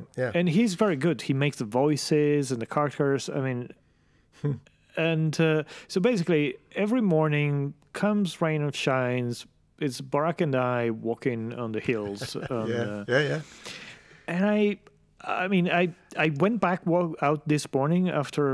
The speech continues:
Speaker 2: a few days that I, I couldn't go, and I, it felt great. And it,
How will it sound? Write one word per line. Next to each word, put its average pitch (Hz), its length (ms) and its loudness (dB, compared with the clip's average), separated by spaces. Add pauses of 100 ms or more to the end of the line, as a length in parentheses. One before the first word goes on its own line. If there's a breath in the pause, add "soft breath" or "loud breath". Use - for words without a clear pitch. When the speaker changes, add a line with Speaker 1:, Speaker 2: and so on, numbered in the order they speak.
(120)
Speaker 2:
a 127 60 -4
few 139 160 -2
days 127 280 0
that 123 160 -2
I, 120 320 -4
I 117 60 -2
couldn't 120 380 -4
go, 147 500 -2
and 151 200 0
I, 160 180 2
it 123 160 -10
felt 208 380 0
great. 202 500 0
And 160 120 2
it, 160 160 -2